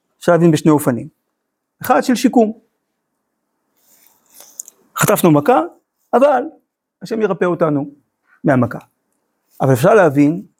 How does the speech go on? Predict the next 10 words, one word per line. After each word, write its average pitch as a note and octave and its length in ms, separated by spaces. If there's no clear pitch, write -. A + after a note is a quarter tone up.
במ-, D3+ 380
ש-, - 100
במ"ם E3+ 320
המקור. D#3+ 640
כי D#3 80
כמו D3+ 120
שאתה D#3 120
בשולחן D#3 280
עשוי E3 220
מעץ, D#3 520